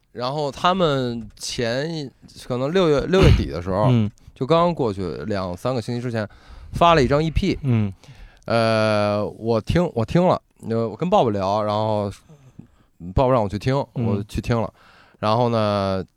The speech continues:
Speaker 1: 那个，就是还挺，就是，就 shoegaze 加 J Rock。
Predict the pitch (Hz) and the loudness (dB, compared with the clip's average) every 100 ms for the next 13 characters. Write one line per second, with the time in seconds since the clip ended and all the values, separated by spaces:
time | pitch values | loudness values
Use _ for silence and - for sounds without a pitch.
0 | _ 110 107 98 90 90 82 87 82 80 | _ -4 -2 -4 -4 -4 -2 -2 -2 -4
1 | 76 71 69 87 - _ - - - - | -4 -6 -8 -10 -14 _ -20 -20 -20 -20
2 | - _ _ _ - 151 139 123 - 131 | -20 _ _ _ 0 2 4 2 2 2
3 | 147 - - - 165 156 143 _ _ - | 2 0 -10 -6 -2 -2 -4 _ _ -16
4 | 151 _ - - - - 226 214 156 117 | -16 _ -20 -16 -10 -4 0 4 2 2
5 | 165 160 160 156 156 - 170 165 165 101 | 4 6 6 4 2 0 0 2 2 0